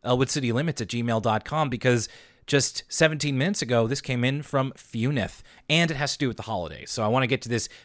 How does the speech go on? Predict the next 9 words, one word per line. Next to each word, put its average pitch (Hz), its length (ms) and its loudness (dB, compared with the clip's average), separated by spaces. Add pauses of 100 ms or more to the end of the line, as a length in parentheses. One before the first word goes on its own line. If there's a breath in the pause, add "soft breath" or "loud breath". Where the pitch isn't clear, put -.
before 117 360 0
we 107 280 -4
exit 107 640 -2
the 104 120 0
holidays. 90 520 -6 (340 loud breath)
Here's 165 200 4
what 151 100 0
Funith 117 300 0
says. 90 360 -4